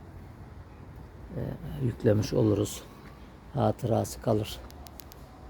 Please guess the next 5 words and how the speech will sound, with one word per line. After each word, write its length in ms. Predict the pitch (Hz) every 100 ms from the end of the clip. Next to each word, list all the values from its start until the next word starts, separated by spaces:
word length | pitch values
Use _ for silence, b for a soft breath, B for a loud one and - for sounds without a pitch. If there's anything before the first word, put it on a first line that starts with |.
| - - - - 120
YouTube'a 320 | 113 104 110
yükleriz. 600 | 113 - 117 107 127 - - - - - - - - - - - - - - - - - - - - - - 151
La 460 | 113 117 110 107
ilahe 440 | - 110 107 98 123
illallah 720 | 131 110 104 101 101 113